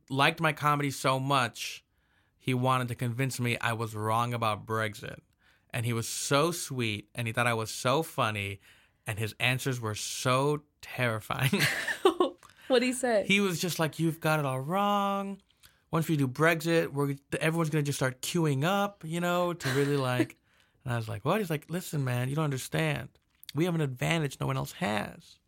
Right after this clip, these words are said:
Speaker 1: We invented English." I was like, "What?"
Speaker 2: <laughs>
Speaker 1: He's like, "Yeah, man,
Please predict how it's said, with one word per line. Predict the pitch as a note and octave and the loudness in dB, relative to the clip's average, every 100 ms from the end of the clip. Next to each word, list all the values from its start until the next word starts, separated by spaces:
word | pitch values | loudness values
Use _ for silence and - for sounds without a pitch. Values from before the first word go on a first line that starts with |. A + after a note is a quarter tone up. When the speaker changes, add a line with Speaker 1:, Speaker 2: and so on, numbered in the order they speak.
| _ _ _ _ _ _ _ _ _ - | _ _ _ _ _ _ _ _ _ -4
Speaker 1:
We | C#3+ G3 | -2 0
invented | E3 C3 D3+ E3 D3 C#3+ | 0 0 -2 -2 -4 -2
English." | D#3+ E3 - - - - _ _ - | -2 -2 -6 -10 -18 -20 _ _ -8
I | - C3+ - - - _ _ | -4 -2 -4 -8 -14 _ _
was | - B2 | 0 4
like, | |
"What?" | B2 A3+ G4 - G#4 - | 6 6 6 4 0 0
Speaker 2:
<laughs> | F#4+ - E4 D4+ - _ _ | -2 -2 -6 -8 -18 _ _
Speaker 1:
He's | D3 | -2
like, | D#3+ | 2
"Yeah, | F#3+ B3 A#3+ | 4 4 4
man, | D#3 D#3 F#3 | 2 -2 -4